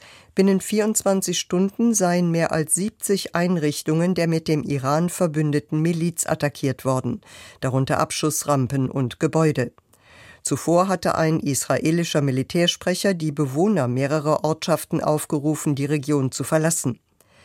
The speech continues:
Die Angriffe erfolgten laut der Armee nach mehrfachem Luftalarm in Nordisrael.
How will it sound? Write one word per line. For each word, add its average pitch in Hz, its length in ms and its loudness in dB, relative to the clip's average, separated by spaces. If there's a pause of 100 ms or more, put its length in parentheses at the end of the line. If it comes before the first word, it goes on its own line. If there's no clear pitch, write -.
(520)
Die 151 60 0
Angriffe 208 480 0
erfolgten 190 580 -2
laut 175 300 0
der - 160 0
Armee 170 400 2
nach 156 340 0
mehrfachem 175 680 0
Luftalarm 151 920 0
in 160 280 0
Nordisrael. 143 920 -2